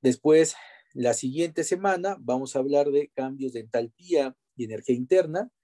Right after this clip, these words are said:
Ahí sí nos vamos a tomar dos semanas, eh, para poder,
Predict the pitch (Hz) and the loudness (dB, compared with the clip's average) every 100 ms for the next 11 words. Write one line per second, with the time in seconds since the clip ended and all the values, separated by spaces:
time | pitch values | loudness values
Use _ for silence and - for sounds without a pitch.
0 | _ _ - 131 139 135 123 131 127 123 | _ _ -2 -2 0 0 2 0 -2 0
1 | 127 120 160 170 165 160 156 208 226 _ | 0 2 2 2 0 -2 -4 -6 -10 _
2 | _ _ - 113 107 - 101 98 113 113 | _ _ -6 -4 -2 -2 -4 2 4 4
3 | 117 | 2